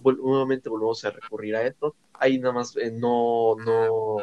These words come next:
no profundizan mucho en el tema, simplemente mencionan lo de macho, entre comillas, y, bueno, por todo lo que se sabe. Ahora,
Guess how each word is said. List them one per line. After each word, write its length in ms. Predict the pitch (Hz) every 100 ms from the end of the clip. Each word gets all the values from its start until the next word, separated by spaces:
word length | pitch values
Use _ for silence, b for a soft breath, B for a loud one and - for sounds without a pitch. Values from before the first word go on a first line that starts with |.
| 101 - _ _ _
no 220 | 117 113
profundizan 440 | 117 117 107 113 107
mucho 220 | 101 117
en 60 |
el 100 | 123
tema, 280 | 175 156 151 _
simplemente 480 | 113 107 107 107
mencionan 300 | 107 98 101
lo 80 | 101
de 140 | 101 98
macho, 440 | 120 123 127 143
entre 320 | 120 110 110 104
comillas, 600 | 110 113 143 120 127 - _ _ _ _
y, 140 | 175
bueno, 300 | 170 101 101 -
por 140 | 104
todo 140 | 113 107
lo 100 | 101
que 100 | -
se 120 | 98
sabe. 320 | - 87 _ _ _ _ _ -
Ahora, 280 | 110 107